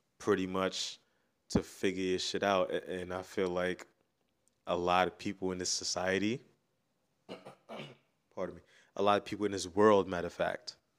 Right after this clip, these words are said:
are lacking this time management.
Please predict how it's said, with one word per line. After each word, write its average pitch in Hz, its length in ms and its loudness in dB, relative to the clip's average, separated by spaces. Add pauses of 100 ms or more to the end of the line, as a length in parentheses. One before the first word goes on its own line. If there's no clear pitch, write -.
(880)
are 87 160 2
lacking 92 800 4 (1700)
this - 360 4 (200)
time 95 320 4
management. 90 480 -4